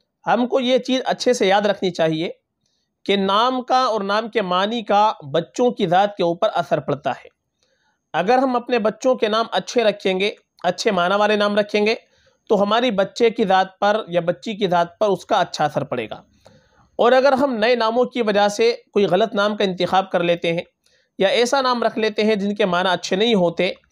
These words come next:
तो फिर इनका भी बच्चे की ज़ात के ऊपर आमतौर पर असर पड़ जाता है। गलत नाम रख लिया, मुहम्मल नाम रख लिया, बेमाना नाम रख लिया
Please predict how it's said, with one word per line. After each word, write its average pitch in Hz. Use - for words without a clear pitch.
तो 214
फिर 294
इनका 233
भी 220
बच्चे 196
की 185
ज़ात 165
के 165
ऊपर 165
आमतौर 175
पर 247
असर 202
पड़ 156
जाता 131
है। -
गलत 190
नाम 208
रख 202
लिया, 196
मुहम्मल 208
नाम 196
रख 185
लिया, -
बेमाना 185
नाम 196
रख 190
लिया 185